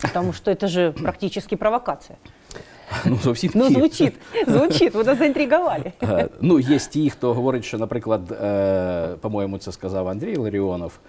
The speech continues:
Speaker 2: колишній помічник російського президента, що, власне кажучи, десь, е, точка старту навіть ще трошки більш рання. Е, двадцять сьоме липня дві тисячі тринадцятого року, е, там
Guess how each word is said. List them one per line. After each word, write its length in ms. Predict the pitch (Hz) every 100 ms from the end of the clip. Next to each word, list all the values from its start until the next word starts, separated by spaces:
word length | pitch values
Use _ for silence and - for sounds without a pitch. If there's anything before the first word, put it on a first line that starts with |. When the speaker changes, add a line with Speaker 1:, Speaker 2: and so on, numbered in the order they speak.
| - _ _
Speaker 2:
колишній 340 | 90 90 87
помічник 640 | 90 87 85 92 80 - -
російського 480 | 82 - 80 -
президента, 800 | 85 95 110 165 180 143 120 95 -
що, 680 | - - 98 92 87 85 82
власне 340 | 101 104 104
кажучи, 680 | - 104 95 90 - 92 82 78
десь, 420 | 82 - - -
е, 20 | - -
точка 320 | 90 - 95
старту 400 | - 113 104 95
навіть 280 | 90 87 82
ще 120 | - 82
трошки 340 | - 92 - 90
більш 300 | 82 95 -
рання. 400 | 139 101 80 71 - - - - - _
Е, 200 | - 82 87
двадцять 420 | 90 85 - 90
сьоме 300 | - 95 92
липня 420 | 107 160 110 85
дві 140 | 71 78
тисячі 260 | 73 -
тринадцятого 540 | 73 80 82 - - 98
року, 520 | 151 156 139 131 113 - -
е, 40 | 92 90 85
там 320 | - 87 82